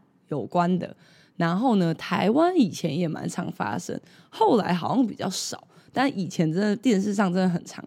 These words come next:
报。산是山嘛，사태，사태是事态，事态严重了，也就是不好的状况。所以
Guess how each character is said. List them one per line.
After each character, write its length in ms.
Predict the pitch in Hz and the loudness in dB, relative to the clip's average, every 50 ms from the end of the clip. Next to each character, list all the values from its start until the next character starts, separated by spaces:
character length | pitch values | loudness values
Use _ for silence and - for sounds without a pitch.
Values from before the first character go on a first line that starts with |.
| - | -8
报。 180 | - - - _ _ - - - - - _ _ | -6 -6 -8 _ _ -20 -20 -20 -20 -20 _ _
산 300 | - - 370 349 269 254 | -4 2 6 6 6 6
是 140 | 247 254 254 | 6 4 2
山 340 | 240 - - - 190 180 180 | 0 -2 2 4 4 6 6
嘛， 160 | 175 170 - - - | 4 2 -2 -4 -12
사 260 | - - - 339 339 - - - | -12 -6 0 0 0 0 -2 -6
태， 220 | - 233 - - - _ - - - _ - | -2 -2 -2 -2 -6 _ -20 -20 -20 _ -12
사 320 | - - 349 349 349 349 | -2 2 4 4 6 4
태 320 | 339 339 - 269 226 202 185 | 2 2 4 4 6 6 4
是 220 | 175 - 240 240 | 4 2 0 0
事 440 | 240 - - - - 269 226 170 - | 0 0 0 0 4 4 4 2 2
态， 260 | - - - - - - - _ - - _ - | -4 -8 -2 -2 -2 -2 -2 _ -20 -20 _ -6
事 260 | - - - 415 330 | -2 2 4 6 6
态 240 | 302 - 403 381 339 | 6 6 4 6 8
严 300 | 311 285 247 254 277 311 | 8 8 8 8 6 6
重 240 | - 415 392 330 285 | 6 6 8 8 8
了， 240 | 262 226 185 - - - - - - | 8 6 4 2 0 -10 -20 -10 -4
也 80 | 196 196 | -4 -2
就 120 | - 247 | -2 -2
是 100 | 254 285 | -4 -4
不 200 | 269 - - 311 | -4 0 0 0
好 180 | 247 202 - - | 2 0 -2 -4
的 120 | - 95 | -6 -8
状 280 | - - 208 - - - | -4 0 0 0 0 -2
况。 220 | - - - - - - - - _ _ | -4 -4 -6 -6 -6 -18 -20 -20 _ _
所 240 | - - - 233 254 | -10 0 4 4 6
以 200 | 262 226 185 - | 6 4 2 0